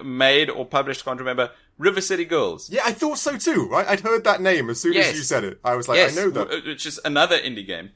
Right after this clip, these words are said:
Speaker 2: Yeah. Oh, uh, visually, another weird thing about this, I found some of the sprites when they were talking to you as the avatars came to the screen,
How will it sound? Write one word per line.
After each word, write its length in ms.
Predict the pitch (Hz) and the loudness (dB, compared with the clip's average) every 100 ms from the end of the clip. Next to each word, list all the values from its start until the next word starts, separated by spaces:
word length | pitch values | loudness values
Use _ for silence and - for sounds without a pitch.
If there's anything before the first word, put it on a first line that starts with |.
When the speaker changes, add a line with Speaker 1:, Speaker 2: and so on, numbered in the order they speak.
| - | -12
Speaker 2:
Yeah. 200 | 98 80 _ _ _ _ _ _ _ - | -10 -10 _ _ _ _ _ _ _ -6
Oh, 100 | 208 | -4
uh, 100 | 139 - - _ - | -4 -12 -20 _ -10
visually, 480 | 135 202 220 226 170 | 0 2 0 -4 -2
another 260 | 165 185 | 0 0
weird 260 | 180 190 185 | 4 2 2
thing 120 | 175 | -4
about 260 | 180 180 190 | -2 -2 -2
this, 120 | 196 | -2
I 100 | 156 | -4
found 420 | - 190 208 190 | -4 -4 -4 -8
some 300 | - 190 196 | -6 -4 -6
of 80 | 190 | -6
the 80 | 175 | -4
sprites 560 | - 123 143 190 - | -4 0 0 0 -6
when 100 | 180 | -8
they 80 | 170 | -8
were 120 | 147 | -6
talking 420 | 131 147 151 - 160 | -6 -8 -8 -8 -10
to 120 | 175 | -8
you 120 | 185 | -8
as 80 | 131 | -6
the 180 | 110 117 | -4 -2
avatars 460 | 117 131 135 131 | -2 -2 -2 -2
came 220 | - 135 | -4 -10
to 80 | 127 | -10
the 80 | 127 | -12
screen, 460 | - 135 156 185 | -10 -8 -10 -12